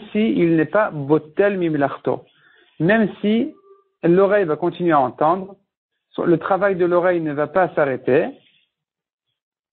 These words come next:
malgré tout, c'est considéré un défaut du moment que c'est dévoilé et que ça ne va pas guérir. Yachi demande à Gemara si c'est comme ça, alors on n'a qu'à inclure aussi.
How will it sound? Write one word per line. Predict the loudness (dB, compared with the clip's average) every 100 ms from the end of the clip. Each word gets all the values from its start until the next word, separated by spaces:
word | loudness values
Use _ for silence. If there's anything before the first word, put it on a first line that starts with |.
| _
malgré | 0 2 2 0 -2
tout, | -2 -6
c'est |
considéré | -2 0 0 2
un | 0
défaut | -2 0 0
du | 2
moment | 2 0
que | 0 -4 0
c'est | 0 0 -2 _ _ _ _ -10
dévoilé | -2 0 0 0 0 -2 -6 -2
et | 0 0
que | -2
ça | -2 -2
ne |
va | -2
pas | 0 -2
guérir. | -2 -4 -6 -10 -14 -20 _ _ _ _ _ 2
Yachi | 2 2 -4
demande | -6 -6 -4
à |
Gemara | -4 -4 -4
si | -4
c'est | -2
comme | 0 -2
ça, | 0 2
alors | 2
on | 0
n'a | -2 -2
qu'à | 0 0 -2
inclure | -6 0 2 4
aussi. | 2 -4 -10 -12